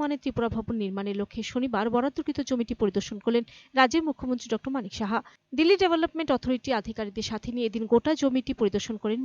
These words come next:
মুখ্যমন্ত্রী। জায়গাটি দেখে অনেকটাই সন্তোষ ব্যক্ত করেন মুখ্যমন্ত্রী। পরে উপস্থিত আধিকারিকদের অত্যাধুনিক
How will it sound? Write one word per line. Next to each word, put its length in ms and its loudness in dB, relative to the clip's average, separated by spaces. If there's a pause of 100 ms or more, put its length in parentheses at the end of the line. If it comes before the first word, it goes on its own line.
মুখ্যমন্ত্রী। 460 -6 (420)
জায়গাটি 440 6
দেখে 200 -2
অনেকটাই 300 -2
সন্তোষ 300 -6
ব্যক্ত 240 -6
করেন 180 -4 (100)
মুখ্যমন্ত্রী। 440 -6 (400)
পরে 200 8
উপস্থিত 300 4 (100)
আধিকারিকদের 500 0
অত্যাধুনিক 420 -4